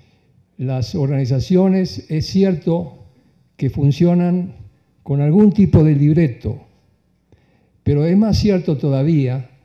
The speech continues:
que las organizaciones escriben sus libretos de vida en función de sus propias capacidades, de sus propias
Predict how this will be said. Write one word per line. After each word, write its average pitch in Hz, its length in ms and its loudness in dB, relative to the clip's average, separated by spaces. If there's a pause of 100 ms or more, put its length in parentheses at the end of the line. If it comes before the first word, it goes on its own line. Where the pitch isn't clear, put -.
(380)
que 127 140 -4
las 127 240 -2
organizaciones 147 1200 -4 (400)
escriben 160 680 -2 (140)
sus 190 380 0
libretos 147 540 2
de 131 140 0
vida 127 520 -2 (560)
en 185 140 -4
función 175 500 0
de 156 140 -2
sus 127 240 -4
propias 143 360 0
capacidades, 143 1000 -2 (600)
de 120 80 -4
sus 110 220 -4
propias 120 440 -2